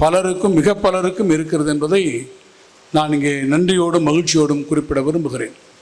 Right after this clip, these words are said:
காரணம், அரசாங்கம் சில காரியங்களை செய்யலாம். அகழ்வாய்வுகளுக்கு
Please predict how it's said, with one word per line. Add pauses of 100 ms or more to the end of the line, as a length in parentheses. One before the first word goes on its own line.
(500)
காரணம், (960)
அரசாங்கம் (520)
சில (120)
காரியங்களை
செய்யலாம். (1800)
அகழ்வாய்வுகளுக்கு